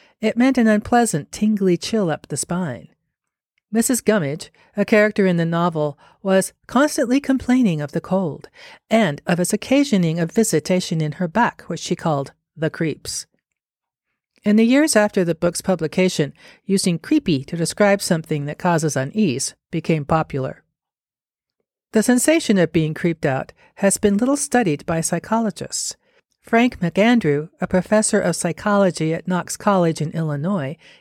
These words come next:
is one of the few. In twenty thirteen, he and a graduate student, Sarah Kohnke,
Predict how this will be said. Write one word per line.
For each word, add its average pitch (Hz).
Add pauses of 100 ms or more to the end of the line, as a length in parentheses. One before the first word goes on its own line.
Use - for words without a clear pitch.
is 240
one 175
of 170
the 170
few. 208 (1120)
In 202
twenty 277
thirteen, 208
he -
and 240
a 208
graduate 196
student, 170
Sarah 226
Kohnke, 165